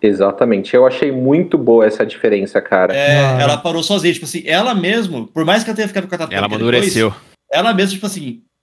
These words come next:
Speaker 2: parou e saiu fora, sabe? Falou, "Mano, já fiz aqui, tipo, não adianta eu ficar batendo mais com ele, nele e tal", tipo, beleza, tipo. E o Joe encontrou ela depois, tipo, pra confortar,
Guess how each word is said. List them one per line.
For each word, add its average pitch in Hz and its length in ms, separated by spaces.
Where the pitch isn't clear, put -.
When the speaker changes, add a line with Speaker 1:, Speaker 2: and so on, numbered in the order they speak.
Speaker 2:
parou 175 840
e 190 240
saiu 233 260
fora, 226 380
sabe? 131 180
Falou, 139 160
"Mano, 143 300
já 156 160
fiz 190 320
aqui, 175 300
tipo, 170 160
não 160 80
adianta 170 200
eu 190 40
ficar - 120
batendo 151 300
mais 131 220
com 139 100
ele, 151 240
nele 135 220
e 143 40
tal", 160 160
tipo, 196 220
beleza, 170 480
tipo. 120 400
E 131 60
o 131 80
Joe 147 180
encontrou 180 260
ela 175 120
depois, 190 440
tipo, 240 160
pra 233 180
confortar, 226 1000